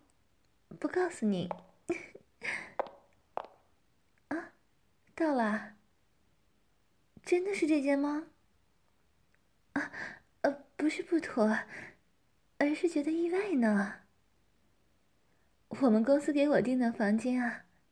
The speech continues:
刚好是隔壁那间，<laughs> 就在您的旁边，居然会这么巧。当然惊讶了，我还以为啊，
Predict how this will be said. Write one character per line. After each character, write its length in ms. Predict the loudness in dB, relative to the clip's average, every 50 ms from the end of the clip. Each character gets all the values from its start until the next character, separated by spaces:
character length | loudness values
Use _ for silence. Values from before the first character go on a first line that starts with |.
| _ _ _ _ -2
刚 220 | 0 0 0 0
好 120 | -2 -2
是 140 | -2 -2 -2
隔 180 | 2 4 4 4
壁 180 | 6 4 2
那 200 | 2 2 2 2
间， 340 | 2 2 0 0 0 -2 -4 -10 -16 _ _ _ _ _ _ -4 -4 -4 -4 -12 -14 -14
<laughs> 680 | _ -6 -6 -6 -6 -6 -12 -18 _ _ _ _ _ _ -8
就 200 | 0 4 6 8
在 120 | 8 8
您 160 | 6 6 2
的 80 | 2 0
旁 260 | 0 2 2 2 2
边， 520 | 2 2 2 2 2 2 2 2 0 -4 -10 -16 _ _ _ _ _ _ _ -20 _ _ _ _ _ _ _ _ -10
居 200 | 0 0 2 2
然 120 | 2 0 0
会 140 | 0 0 2
这 240 | 2 2 2 4
么 100 | 2 0
巧。 460 | 0 0 0 -2 -2 -2 -2 -6 -8 -8 -18 _ -20 _ _ -20 -20 -20 -20 -20 -20 -20 -20 -18 -16 -16 -16 -16 -18 -20 -20 -18 -18 -18 -18 -18 -20 _ -20 -20 -20 -20 -20 -20 -20 -20 _ _ _ -6 -4 -4 -4 -6 -8 -10 -12 -12 -14 -14 -16 -18 -20 -20 -14 -4
当 260 | -2 0 2 2 4
然 220 | 4 4 4 2
惊 220 | 2 0 0 2 2
讶 260 | 2 2 2 2 2
了， 340 | 2 2 2 2 0 0 -2 -4 -6 -8 -8 _ _ -18 -16 -16 -16 -16 -20 _ _ _ _ _ -4
我 100 | -2 -2
还 180 | -2 -2 -2 -2
以 200 | 0 0 0 0
为 120 | -2 -2
啊， 380 | -2 -2 -2 -4 -6 -8 -12